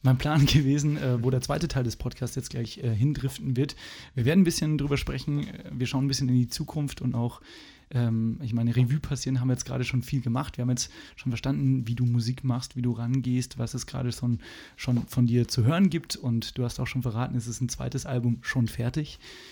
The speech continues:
Ähm, wir schauen gleich mal in die Zukunft und wir reden auch ein bisschen nochmal über Selbst- und Außenwahrnehmung, wenn du Bock drauf hast. Ähm, letzte Frage vor einem kleinen Päuschen. Siehst du dich selber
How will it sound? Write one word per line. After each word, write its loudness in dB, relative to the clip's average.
Ähm, 2
wir 4
schauen 2
gleich 2
mal 2
in 0
die 0
Zukunft -6
und 0
wir 0
reden -2
auch -2
ein 0
bisschen -2
nochmal 2
über 2
Selbst- 0
und -2
Außenwahrnehmung, 2
wenn 4
du 4
Bock -2
drauf 0
hast. -2
Ähm, 4
letzte 0
Frage -2
vor -2
einem 2
kleinen 2
Päuschen. 0
Siehst 6
du 2
dich 0
selber 0